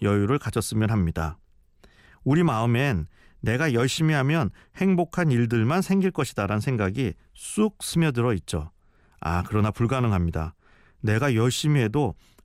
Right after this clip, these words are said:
통제할 수 없는 변수가 너무 많기 때문이죠. 내가 내 마음도 마음대로 통제 못하는데,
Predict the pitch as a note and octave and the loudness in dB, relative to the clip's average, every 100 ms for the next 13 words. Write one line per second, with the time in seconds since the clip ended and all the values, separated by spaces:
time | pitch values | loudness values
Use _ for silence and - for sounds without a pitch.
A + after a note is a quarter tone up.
0 | - - G#3 G3 F#3+ E3 E3 D3 C#3+ A#2+ | -12 0 2 4 2 0 0 2 2 0
1 | A2 A#2+ D#3+ A#2+ - _ _ E3 A3 F3+ | -2 -2 -4 -4 -8 _ _ 2 4 4
2 | A2+ A#2 - D#3 A#2+ F2+ - D#2+ D#2+ _ | 2 -2 -2 0 2 0 -2 -8 -10 _
3 | _ _ _ _ _ - B2 F#3 C#3 B2+ | _ _ _ _ _ -2 0 2 2 2
4 | D#3+ G3+ G3 F3+ D3 C3 C3+ C#3 C#3 F3+ | 2 2 2 2 2 0 0 0 0 -2
5 | D#3+ C#3 A2 A2+ G2+ G2 C3 | 0 0 -2 0 2 2 0